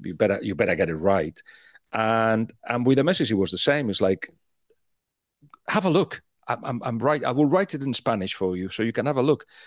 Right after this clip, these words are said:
So they, they looked at certain things, didn't change anything, but they were quite pleased with the result. And it was them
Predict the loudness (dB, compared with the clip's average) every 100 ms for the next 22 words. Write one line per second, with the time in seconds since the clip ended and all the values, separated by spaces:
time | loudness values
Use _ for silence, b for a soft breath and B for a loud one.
0 | B 2 4 4 2 -2 2 4 4 2
1 | 0 0 2 2 0 2 2 0 -4 0
2 | 0 0 -4 -8 _ _ _ _ _ _
3 | _ 0 0 0 -4 -2 -2 -2 -2 -4
4 | -8 B B B 0 0 0 -2 2 2
5 | 0 2 2 2 0 2 0 -2 -2 -2
6 | 2 2 2 -2 -4 -4 -4 0 0 2
7 | -4